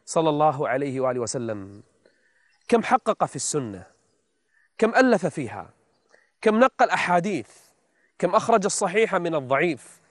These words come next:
كم سهل لطلاب العلم بعده رحمه الله رحمة واسعة. ومع هذا كان كل من حوله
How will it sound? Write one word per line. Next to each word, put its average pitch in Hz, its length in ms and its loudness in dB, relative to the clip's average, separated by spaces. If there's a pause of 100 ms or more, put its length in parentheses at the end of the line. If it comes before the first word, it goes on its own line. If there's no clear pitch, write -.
(200)
كم 208 180 0
سهل 214 560 2 (400)
لطلاب 214 500 4
العلم 208 500 2
بعده 180 640 0 (460)
رحمه 180 380 2
الله 165 340 2
رحمة 143 400 -6
واسعة. 101 520 -8 (100)
ومع 160 520 4
هذا 113 220 -6 (1080)
كان 180 440 2
كل 240 200 4
من 196 240 4
حوله 196 520 0